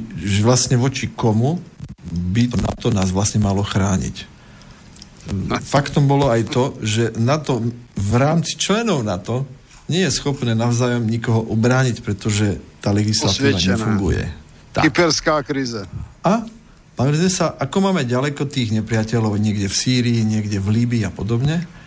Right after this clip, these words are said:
Speaker 1: Ale keď si zoberieme do úvahy, e, čísla investícií do, e, armády, zoberme si také Poľsko, ktoré chce investovať približne štyridsaťštyri miliárd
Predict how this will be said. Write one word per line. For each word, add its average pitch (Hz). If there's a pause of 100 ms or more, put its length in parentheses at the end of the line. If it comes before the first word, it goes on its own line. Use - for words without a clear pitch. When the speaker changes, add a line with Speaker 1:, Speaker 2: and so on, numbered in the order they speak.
(300)
Speaker 1:
Ale 104
keď 131
si 131
zoberieme 139
do 113
úvahy, 120
e, - (1120)
čísla 113
investícií 120
do, 104
e, - (1300)
armády, 110 (200)
zoberme 107
si 98
také -
Poľsko, 101 (880)
ktoré 110
chce -
investovať 117
približne 104
štyridsaťštyri 120
miliárd 113